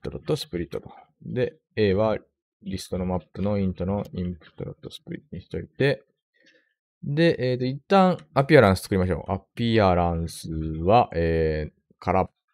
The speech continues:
ぽ。違う違う。こういうやつですね。はい。で、えっと、for i in range nして、アピアランス、if、あ、まあ、まず、valueっていうのはA括弧iです。if valueがまだ、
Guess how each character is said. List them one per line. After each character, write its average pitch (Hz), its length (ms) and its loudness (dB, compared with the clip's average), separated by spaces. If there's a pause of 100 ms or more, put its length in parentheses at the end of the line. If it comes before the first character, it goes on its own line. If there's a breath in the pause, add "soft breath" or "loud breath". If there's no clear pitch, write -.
(340)
ぽ。 101 160 0
違 104 120 -4
う - 0 -
違 85 80 -2
う。 - 160 -4
こ 117 140 4
う - 20 8
い 113 40 6
う - 40 4
や 113 80 2
つ - 80 -12
で - 80 -10
す - 160 -12
ね。 113 240 -4 (420 soft breath)
は 139 140 8
い。 110 160 4
で、 143 360 2
え 120 40 2
っ 117 60 0
と、 - 180 -8
for 113 760 6 (840)
i 117 380 2 (180)
in 110 300 -2
range 95 460 2
n 90 220 0
し - 440 -18
て、 165 360 0
ア 104 220 0
ピ 110 480 0
ア 90 180 4
ラ 90 160 -2
ン 87 220 -6
ス、 - 340 -10
if、 131 580 2 (380)
あ、 113 120 -2
ま 113 120 2
あ、 107 40 2
ま 110 120 2
ず、 101 280 -6 (200)
value 123 320 4
っ - 20 -4
て 90 140 -4
い - 20 -2
う - 20 -2
の 98 60 2
は 98 100 2
A 92 40 2
括 95 160 -2
弧 87 160 -4
i 82 80 -4
で - 100 -8
す。 - 180 -20 (460 soft breath)
if 127 320 2
value 180 300 6
が 117 100 6
ま 123 140 4
だ、 110 280 4